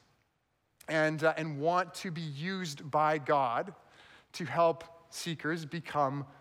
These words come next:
believers. You are not saved for your benefit alone. You are saved also for the benefit of the world, that others would know him. And maybe you have been living a, a, a kind of insular life.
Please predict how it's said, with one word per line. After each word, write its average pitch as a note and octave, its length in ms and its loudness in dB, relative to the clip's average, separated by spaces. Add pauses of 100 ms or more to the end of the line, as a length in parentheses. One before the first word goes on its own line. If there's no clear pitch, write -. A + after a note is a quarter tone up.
(300)
believers. D3+ 800 -2 (100)
You F3+ 200 -2
are F3+ 80 2
not F3+ 400 4
saved G#3 580 0 (380)
for F#3+ 160 2
your A3 160 6
benefit A3 420 4
alone. G3+ 420 6 (680)
You G#3+ 180 4
are G3+ 140 8
saved A3 800 2 (320)
also A#3+ 420 6
for G#3+ 160 0
the A3 120 2
benefit B3 420 4
of A3+ 140 6
the A3+ 80 4
world, A#3 260 6
that A3+ 180 2
others B3 400 4
would G#3+ 220 0
know A#3 360 6
him. C#3 360 -4 (300)
And G#3 200 4
maybe C4 300 6
you A#3+ 220 6
have A3 280 6
been G#3+ 360 2
living G#3 400 4
a, F#3+ 260 6 (680)
a, G3+ 80 6 (100)
a G3+ 60 6
kind A3+ 280 4
of G#3+ 80 2 (100)
insular A#3+ 560 4
life. G3+ 680 2